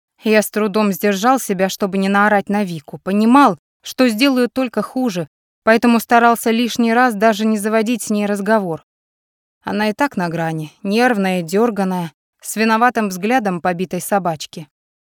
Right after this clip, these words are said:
Отвез ее к себе, чтобы спать спокойно. Решил, что ни в какие Штаты в ближайший месяц не перееду, по крайней мере, пока одна юная особа не возьмет себя в руки и не повзрослеет.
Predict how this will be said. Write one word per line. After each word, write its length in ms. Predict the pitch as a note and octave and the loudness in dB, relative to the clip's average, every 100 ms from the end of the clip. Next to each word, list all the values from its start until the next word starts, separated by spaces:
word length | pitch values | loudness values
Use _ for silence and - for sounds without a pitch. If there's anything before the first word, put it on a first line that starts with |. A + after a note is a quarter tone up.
| _ _ | _ _
Отвез 440 | G#3+ G#3 B3+ C4+ | -4 0 -2 0
ее 160 | G3+ F#3+ | -2 -2
к 80 | - | -4
себе, 380 | - F3+ F3 D#3+ | -6 -4 -4 -6
чтобы 260 | - F3+ | -6 -6
спать 300 | F3+ - F#3+ | -4 -2 -4
спокойно. 580 | - G3+ - G3 E3+ D#3+ _ _ _ - | -2 -4 -2 -2 -4 -8 _ _ _ -2
Решил, 420 | A3 A#3 D#4+ C#4+ | -2 0 -2 -2
что 220 | - C#4 | 0 2
ни 120 | B3+ | 2
в 60 | - | 2
какие 300 | A#3+ - B3 | -4 0 -2
Штаты 420 | - D4 C#4+ F#3+ | 0 -2 0 -4
в 40 | |
ближайший 560 | E3+ F#3 G#3 G3 - G3+ | -4 -4 0 -2 -2 -4
месяц 460 | G3 F#3+ - G3 G#3+ | -2 -4 -6 -8 -4
не 140 | G3 | -4
перееду, 580 | G#3 G3 G3+ B3+ F#3 D#3+ _ _ _ _ - | -2 -2 -2 -2 -4 -8 _ _ _ _ -10
по 60 | |
крайней 340 | - G#3+ G3+ G3 | 0 0 2 2
мере, 240 | A#3 A3 | 2 0
пока 360 | G3+ G3 A3 G3+ | 0 0 4 4
одна 240 | F#3 F#3 | 2 -2
юная 440 | F3 E3+ F3 E3+ D#3+ | -2 -4 -4 -4 -4
особа 440 | F#3 - D4 A#3+ F#3 | -6 -2 0 0 -2
не 140 | F3+ | -2
возьмет 400 | F3+ F#3 G#3 F#3 | -4 -2 -2 -4
себя 320 | - F#3+ G3 | -6 0 0
в 80 | F#3+ | 0
руки 260 | C#4 - G3+ | -4 -2 -6
и 300 | - G3+ G3 | -2 -2 -2
не 160 | G3 | -2
повзрослеет. 1000 | G3+ F#3+ F#3+ G3+ - A3 G#3 E3 D3 _ | -4 -8 -6 -6 -4 -4 -2 -4 -10 _